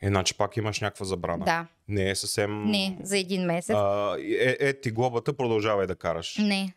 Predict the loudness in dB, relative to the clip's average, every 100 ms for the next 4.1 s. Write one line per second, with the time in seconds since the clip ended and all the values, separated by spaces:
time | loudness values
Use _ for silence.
0 | -2 -2 -2 0 0 2 0 2 0 0
1 | 0 -4 0 0 2 0 -2 0 0 -2
2 | _ -6 0 2 2 2 -4 -8 -8 0
3 | 0 2 0 -2 -4 2 4 4 2 -2
4 | -4